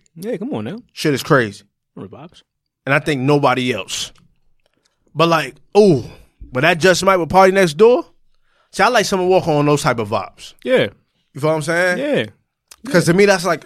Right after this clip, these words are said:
Speaker 2: reminiscent of her, her old project.
Speaker 1: Mm-hmm.
Speaker 2: But, like, I,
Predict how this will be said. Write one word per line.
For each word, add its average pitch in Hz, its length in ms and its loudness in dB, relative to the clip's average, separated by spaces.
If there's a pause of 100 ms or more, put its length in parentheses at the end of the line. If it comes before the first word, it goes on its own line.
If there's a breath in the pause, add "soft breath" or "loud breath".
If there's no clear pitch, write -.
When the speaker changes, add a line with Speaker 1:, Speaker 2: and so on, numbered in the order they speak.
(120)
Speaker 2:
reminiscent 160 580 -2
of 135 140 -8
her, 147 180 -2 (240)
her 151 260 -2
old 156 260 -2
project. 117 440 -6 (240)
Speaker 1:
Mm-hmm. 139 220 -12 (260 loud breath)
Speaker 2:
But, 175 140 2
like, 190 180 0
I, 190 140 -2